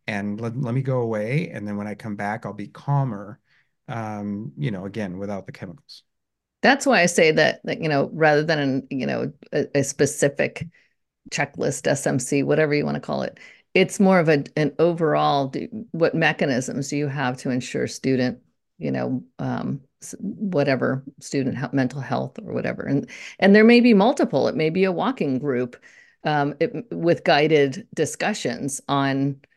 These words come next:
Speaker 2: false mindsets related to school or, you know, on worrisome or anxious mindsets related to, uh, can I even be a paramedic? I've been told by other people that I, I, I'm not the, the type or whatever. Can I get that false mindset out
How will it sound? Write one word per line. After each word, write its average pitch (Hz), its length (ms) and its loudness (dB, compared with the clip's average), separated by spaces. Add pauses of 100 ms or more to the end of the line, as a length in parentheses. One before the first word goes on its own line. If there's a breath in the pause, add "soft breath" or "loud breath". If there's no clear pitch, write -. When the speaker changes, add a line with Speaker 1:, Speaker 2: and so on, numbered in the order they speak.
(220 soft breath)
Speaker 2:
false 143 240 0
mindsets 139 720 -2
related 143 400 2
to 147 100 -8
school 143 760 -2
or, 143 500 -4 (120)
you 151 140 -8
know, 139 340 -2
on 143 220 -2
worrisome 151 720 2
or 139 140 -6
anxious 147 520 -4
mindsets 135 720 -4
related 143 380 0
to, 139 320 0 (300 loud breath)
uh, 160 140 2
can 160 180 -4
I 139 120 0
even 143 280 0
be 147 320 -2
a 143 60 0
paramedic? 135 680 -4
I've 139 140 2
been 139 160 0
told 143 320 -4
by 139 160 0
other 143 220 -4
people 156 540 0
that 131 220 -2
I, 139 120 -2 (100)
I, - 160 -6 (540 soft breath)
I'm 156 160 2
not 139 320 2
the, 131 260 4
the 151 280 4
type 151 540 0
or 135 300 0
whatever. 143 460 -6
Can 147 180 -8
I 135 120 -4
get 143 360 -2
that - 240 -4
false - 320 -4
mindset 131 480 -4
out 131 240 -4